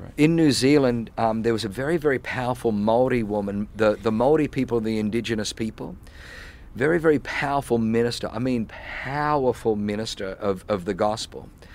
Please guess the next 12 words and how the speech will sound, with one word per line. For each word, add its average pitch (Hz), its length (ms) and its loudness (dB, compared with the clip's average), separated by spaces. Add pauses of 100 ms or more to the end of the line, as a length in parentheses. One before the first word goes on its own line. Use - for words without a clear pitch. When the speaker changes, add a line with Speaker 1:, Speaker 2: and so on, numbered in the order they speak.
(540)
Speaker 2:
And 123 200 4
I - 20 6
remember 156 320 2
she 147 260 2
was, 123 240 2
and, 123 300 0
and 120 140 0
the, 117 220 2
the 113 140 0
Maori 147 360 0
people, 123 600 0
um, 107 540 -2